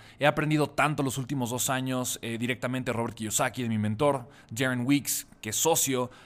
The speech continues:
eh, de Robert Kiyosaki por muchos años, fue uno de sus Rich Dad Advisors, escribió li-, libros con él, eh, tiene muchas inversiones con él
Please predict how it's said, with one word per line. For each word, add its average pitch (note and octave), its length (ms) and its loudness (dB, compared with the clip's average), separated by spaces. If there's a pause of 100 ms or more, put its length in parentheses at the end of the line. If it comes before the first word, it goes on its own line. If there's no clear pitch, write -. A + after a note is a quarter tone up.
(120)
eh, A2+ 100 -4
de A2 80 0
Robert B2 240 0
Kiyosaki B2 600 -2
por G#2+ 160 -4
muchos C3+ 340 -2
años, B2 300 -4
fue B2+ 80 -6
uno A#2+ 100 -2
de A2 60 -8
sus G2+ 160 -8
Rich A2+ 240 -2
Dad A2+ 180 0
Advisors, A#2+ 720 0
escribió A2+ 340 -2
li-, A#2 240 0
libros A#2 340 -2
con A2+ 220 -2
él, D3 300 2 (380)
eh, A2+ 160 -4
tiene B2 420 -2
muchas D3+ 340 2
inversiones A#2+ 480 -2
con B2 220 -4
él C#3 280 -2